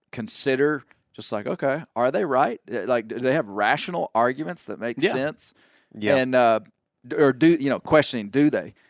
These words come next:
Speaker 1: And <laughs> most of what I've heard t-, t-, to me really doesn't add up. It's like, man, if we just don't talk about our hunting and, and hide, we, uh, we have lost pace with the,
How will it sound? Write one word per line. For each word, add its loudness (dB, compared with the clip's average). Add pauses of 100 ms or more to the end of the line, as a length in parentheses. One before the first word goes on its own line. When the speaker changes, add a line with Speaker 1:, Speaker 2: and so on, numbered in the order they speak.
(140)
Speaker 1:
And 2
<laughs> 0
most 2
of 0
what 6
I've 4
heard 2 (280)
t-, -20 (200)
t-, -14 (200)
to -12
me -2
really 2
doesn't -2 (600)
add 2
up. 4
It's -10
like, -2
man, 2
if -10
we 0
just -4 (1200)
don't -4
talk 4
about 4
our 2
hunting 0
and, -10
and -10
hide, 0 (500)
we, -2
uh, 2
we -2
have 0
lost 4
pace -2
with -4
the, -6